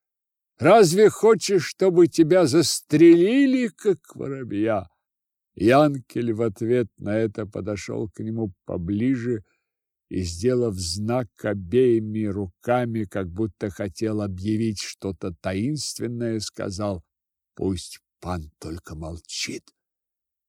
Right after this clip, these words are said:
и никому не говорит. Между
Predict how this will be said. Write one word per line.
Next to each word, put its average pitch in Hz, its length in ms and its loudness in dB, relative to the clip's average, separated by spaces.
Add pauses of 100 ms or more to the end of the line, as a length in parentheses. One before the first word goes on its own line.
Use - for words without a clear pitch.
(220)
и - 140 -8
никому 135 600 -2
не 151 160 -2
говорит. 151 800 -10 (1160)
Между 156 840 2